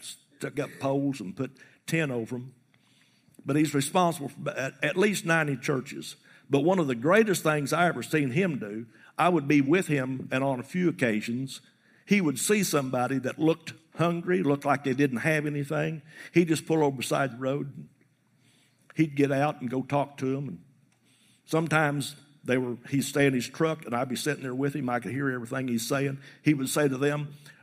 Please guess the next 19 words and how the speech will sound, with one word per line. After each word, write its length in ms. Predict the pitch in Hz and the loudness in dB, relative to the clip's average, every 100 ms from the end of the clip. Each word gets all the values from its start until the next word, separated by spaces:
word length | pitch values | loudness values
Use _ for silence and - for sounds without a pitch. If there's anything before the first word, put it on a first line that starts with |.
| _ _ - | _ _ 0
"Do 100 | 143 | 2
you, 180 | 165 | 2
do 180 | 143 139 | -4 -2
you 100 | 160 | 2
have 220 | 160 156 | 2 2
any 140 | 143 123 | 0 -2
needs? 580 | 131 143 147 139 139 - - _ _ _ _ - | 2 2 2 -2 -12 -14 -20 _ _ _ _ -2
Are 100 | 127 | 0
you, 300 | 139 160 139 - | 0 -2 -2 -2
are 80 | |
you 180 | 135 185 | 0 0
hungry? 520 | 160 175 170 151 160 | 2 2 0 -2 -4
Do 120 | 135 147 | 0 2
you 120 | 175 | 2
have 200 | 160 151 | 0 -2
food 300 | - 151 143 | -2 0 2
in 120 | 135 | 0
your 140 | 131 | -2
house?" 460 | 127 131 131 - - | -6 -6 -8 -10 -14